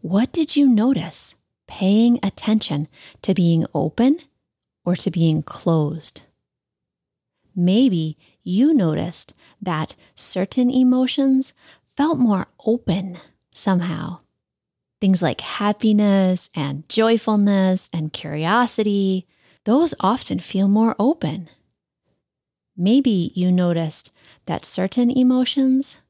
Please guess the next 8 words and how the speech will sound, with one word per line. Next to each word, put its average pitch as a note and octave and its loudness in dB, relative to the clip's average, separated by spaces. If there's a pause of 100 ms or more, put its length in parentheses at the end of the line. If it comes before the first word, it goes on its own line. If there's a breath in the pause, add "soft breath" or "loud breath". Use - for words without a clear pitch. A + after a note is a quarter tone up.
(380)
feel A3 4
more F3+ 4
closed. D#3+ -2 (760)
Things G#3+ 2
like D3+ -2 (200)
grumpiness - -2 (920)
or F3+ 0
sadness. G3 0